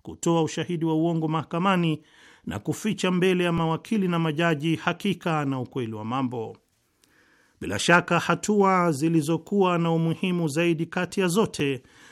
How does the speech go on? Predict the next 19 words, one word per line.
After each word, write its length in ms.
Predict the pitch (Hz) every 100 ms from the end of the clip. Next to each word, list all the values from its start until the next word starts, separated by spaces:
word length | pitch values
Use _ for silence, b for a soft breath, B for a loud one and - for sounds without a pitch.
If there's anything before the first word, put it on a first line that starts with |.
| B
yalikuwa 720 | - 123 160 - 196 196 185
ni 100 | 180
mauaji 600 | 175 170 170 175 165 160
ya 80 | 160
kuwalenga 520 | 170 160 160 156 156
watu 380 | 156 170 170 175
makusudi, 720 | 175 170 175 - 202 165 160
yani 380 | 170 165 151 143
assassinations. 1040 | 135 151 - 165 175 156 143 113 92 - _ _ _ _ _
Katika 280 | - - 160
sheria 360 | - 175 208 190
za 160 | 185
Israel 440 | 214 196 196 202 202
hakuna 640 | - 196 262 269 220 185
hukumu 640 | 160 175 170 233 202 185 165
ya 160 | 170
adhabu 340 | 160 147 180 185
ya 100 | 185
kifo, 520 | - 226 - 120